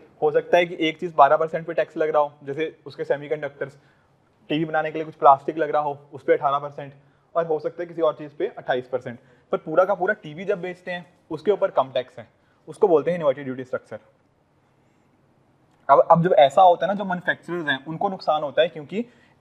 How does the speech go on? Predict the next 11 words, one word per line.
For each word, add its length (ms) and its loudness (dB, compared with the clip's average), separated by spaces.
उनका 200 2
कुछ 160 0
पैसा 460 6
input 280 -8
टैक्स 200 2
credit 300 -4
में 120 -12
block 280 -2
रह 80 -2
जाता 240 -14
है। 80 -20